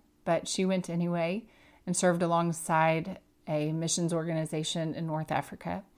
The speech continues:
She lived the last few months of her life in her room, in her bed, 'cause she was too weak to travel, but she wrote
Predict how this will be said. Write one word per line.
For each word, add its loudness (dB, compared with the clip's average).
She 0
lived 4
the 0
last 4
few 0
months -2
of -6
her -2
life 0
in 2
her 2
room, 0
in -6
her -4
bed, -2
'cause -6
she -2
was -2
too -2
weak -4
to -6
travel, 2
but -8
she -4
wrote -6